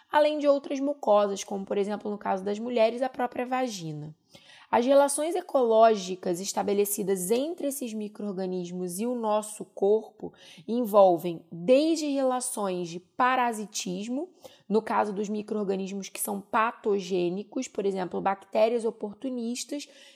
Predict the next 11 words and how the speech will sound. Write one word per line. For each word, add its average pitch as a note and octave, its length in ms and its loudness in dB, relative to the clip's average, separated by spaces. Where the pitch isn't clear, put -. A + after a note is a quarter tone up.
que A3+ 100 -8
se A#3+ 120 -2
aproveitam A#3 1040 0
de G3 160 -4
defesas A3+ 640 4
inatas G3+ 540 -4
rompidas, A3 720 -2
como G#3 220 -6
uma C4 180 -6
pele A3+ 460 2
ferida, G3 920 -2